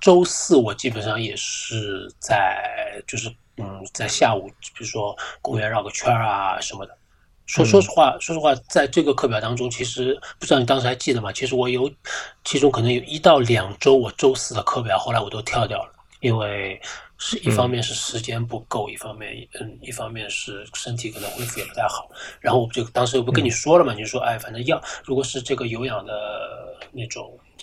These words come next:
Speaker 1: 也可以，如果要放就放这种课吧，
Speaker 2: 嗯。
Speaker 1: 对吧？
Speaker 2: 对，这是可以放掉的。
Speaker 1: 嗯。
Speaker 2: 一周里面优先级来说啊，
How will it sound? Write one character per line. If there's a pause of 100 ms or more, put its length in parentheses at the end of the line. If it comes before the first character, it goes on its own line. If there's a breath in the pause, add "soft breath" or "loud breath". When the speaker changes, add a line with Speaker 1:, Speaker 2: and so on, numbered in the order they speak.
Speaker 1:
也
可
以，
如
果
要
放
就
放
这
种
课
吧，
Speaker 2:
嗯。 (220)
Speaker 1:
对
吧？ (640 loud breath)
Speaker 2:
对， (600)
这
是
可
以
放
掉
的。 (440 loud breath)
Speaker 1:
嗯。 (540)
Speaker 2:
一
周
里
面
优
先
级
来
说
啊，